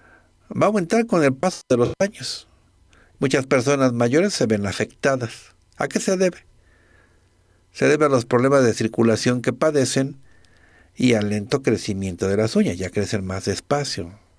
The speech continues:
están más expuestas a una infección. Tener problemas de salud que deriven en un sistema inmunitario más débil, o sea, que el sistema inmunitario esté fragilizado, es otro factor.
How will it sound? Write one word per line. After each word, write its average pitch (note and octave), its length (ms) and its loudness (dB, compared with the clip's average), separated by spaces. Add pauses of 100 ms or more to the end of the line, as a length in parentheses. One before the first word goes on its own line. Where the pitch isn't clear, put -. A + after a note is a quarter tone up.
(500)
están G#2 240 -2
más G#2+ 220 -4
expuestas - 640 -4
a F2+ 80 -6
una G#2+ 180 -4
infección. G2+ 640 -2 (1900)
Tener D3 300 0
problemas D#3 380 2
de B2+ 100 2
salud C#3 320 0
que C3+ 140 0
deriven B2+ 380 4
en A2+ 120 4
un B2+ 140 4
sistema B2 420 0
inmunitario A2 540 0
más A#2 300 0
débil, C3+ 400 2
o A2 80 -10
sea, A2+ 160 0
que A2 100 0
el F#2+ 60 -2
sistema B2 320 0
inmunitario A2 540 0
esté B2 340 -2 (1000)
fragilizado, C3+ 640 2
es A3+ 160 0
otro C#3 320 2
factor. B2 480 -2